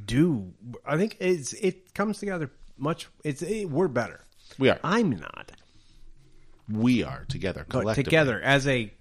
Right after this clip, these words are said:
Speaker 1: combined unit,
Speaker 2: And that's
Speaker 1: we're
Speaker 2: all that
Speaker 1: better.
Speaker 2: matters.
Speaker 1: That's it.
Speaker 2: All right.
Speaker 1: We're like the Smurfs.
Speaker 2: So what, uh, do you wanna think of a song that you wanna do?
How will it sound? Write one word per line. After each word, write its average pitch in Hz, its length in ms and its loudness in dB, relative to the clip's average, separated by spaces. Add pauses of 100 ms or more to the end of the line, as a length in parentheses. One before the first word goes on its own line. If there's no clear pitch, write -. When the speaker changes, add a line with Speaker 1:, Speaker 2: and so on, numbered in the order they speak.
(100)
Speaker 1:
combined 117 680 -2
unit, 165 380 -2 (120)
Speaker 2:
And 90 200 -4
that's 85 260 -2
Speaker 1:
we're 123 200 0
Speaker 2:
all - 60 -4
that 98 200 -4
Speaker 1:
better. - 40 -12 (140)
Speaker 2:
matters. - 300 -20 (180)
Speaker 1:
That's 90 340 -12
it. 80 200 -20 (260)
Speaker 2:
All 80 80 -8
right. 78 80 -14 (200)
Speaker 1:
We're 131 240 0
like 98 280 -6
the - 80 -18
Smurfs. - 580 -16 (380)
Speaker 2:
So 131 160 4
what, 123 200 6
uh, 127 200 0
do 113 100 0
you 104 40 6
wanna 98 280 4 (320)
think 110 240 -4
of 95 80 0
a 90 40 0
song 101 320 4
that 104 60 -2
you 101 60 -2
wanna 101 140 -2
do? 101 140 -4